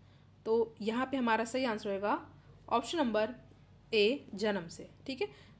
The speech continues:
देखिए जन्म से संबंधित है सांड और कमल, ठीक है। और जब उन्होंने गृह त्याग किया था तो इस, ये इससे संबंधित है घोड़ा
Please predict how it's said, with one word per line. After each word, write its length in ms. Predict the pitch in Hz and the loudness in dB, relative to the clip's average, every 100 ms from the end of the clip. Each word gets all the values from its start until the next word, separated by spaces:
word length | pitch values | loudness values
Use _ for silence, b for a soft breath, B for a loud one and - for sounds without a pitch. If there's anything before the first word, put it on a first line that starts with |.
| - | -6
देखिए 220 | 269 381 | 2 2
जन्म 320 | 240 240 294 | 4 4 4
से 60 | 320 | 2
संबंधित 360 | 320 247 220 240 | 0 0 0 -2
है 80 | |
सांड 400 | 320 - 208 269 285 | -2 2 4 2 0
और 260 | 202 208 | 2 2
कमल, 360 | - 185 175 160 - - - | 0 -6 -6 -8 -10 -16 -8
ठीक 200 | 254 370 | -2 -2
है। 140 | 415 B B B | -2 B B B
और 80 | 233 | -2
जब 160 | 285 | 2
उन्होंने 260 | 285 277 285 | 4 4 2
गृह 240 | - 226 285 | 0 0 2
त्याग 280 | 269 226 - | 2 0 0
किया 120 | 226 | -2
था 140 | 220 | -2
तो 220 | 302 311 - | -2 -2 -4
इस, 300 | 240 - - | -8 -10 -8
ये 260 | 214 262 302 | 0 2 2
इससे 380 | 294 240 - | -2 -6 -2
संबंधित 420 | 285 240 214 214 240 | 0 0 -2 -2 -2
है 60 | |
घोड़ा 320 | 226 190 196 | -2 -2 2